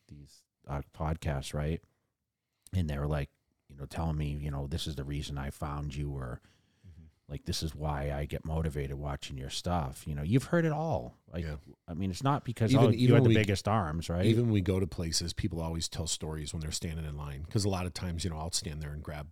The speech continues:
Speaker 2: the phone just to help,
Speaker 1: Yeah.
Speaker 2: help along with pictures. And while you're sitting there talking with somebody, somebody behind me will say, "Hey, look at this picture of Jay and this little kid." And you'll look at it and be like, "Oh, it's a cool picture." And he's like, "You know, that was me twelve years ago.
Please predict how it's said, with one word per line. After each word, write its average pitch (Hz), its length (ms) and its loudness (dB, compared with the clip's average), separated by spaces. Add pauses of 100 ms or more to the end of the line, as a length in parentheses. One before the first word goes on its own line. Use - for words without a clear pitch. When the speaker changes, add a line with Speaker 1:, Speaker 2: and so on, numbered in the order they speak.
(120)
Speaker 2:
the 85 80 -20
phone 82 260 -6
just 78 180 -4
to - 40 -4
help, 92 100 4
Speaker 1:
Yeah. 82 280 4
Speaker 2:
help - 180 -2
along 80 280 -4
with 80 140 -8
pictures. 85 420 -4
And 80 140 -4 (340)
while 104 160 2
you're 95 120 2
sitting 98 300 2
there 87 100 0
talking 85 360 -2
with 78 100 0
somebody, 76 360 -2
somebody 98 380 2
behind 78 460 -4
me 78 100 -4
will 76 120 -6
say, 76 380 -2 (640)
"Hey, 113 140 0
look 101 160 2
at 98 40 -2
this 101 120 0
picture 101 360 2
of 78 120 -2
Jay 101 180 2
and 92 100 0
this 90 200 0
little 82 140 -2
kid." 82 360 -2 (380)
And 95 100 -12
you'll 82 80 -4
look 92 160 -2
at 107 40 0
it - 0 -
and 90 80 -2
be 95 40 -2
like, 90 140 -6
"Oh, 143 80 2
it's 127 140 -2
a 110 40 -6
cool 120 160 0
picture." 117 300 -2
And 87 60 0
he's 82 100 -2
like, 85 180 -4
"You 92 60 0
know, 87 60 -2
that 95 120 -2
was - 160 -8
me 95 160 0
twelve 85 300 -4
years 82 200 -6
ago. - 280 -14